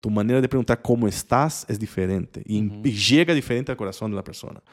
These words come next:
Speaker 1: Entonces, ser genuino en la escucha y mostrar que escuchaste y trataste de,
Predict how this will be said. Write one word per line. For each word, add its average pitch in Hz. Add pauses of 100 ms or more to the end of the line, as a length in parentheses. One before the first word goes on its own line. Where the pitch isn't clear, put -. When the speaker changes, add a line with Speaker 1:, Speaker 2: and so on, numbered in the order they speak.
(300)
Speaker 1:
Entonces, 120
ser 156
genuino 151
en 147
la 127
escucha 110 (460)
y 127
mostrar 147
que -
escuchaste -
y 151
trataste 123
de, 110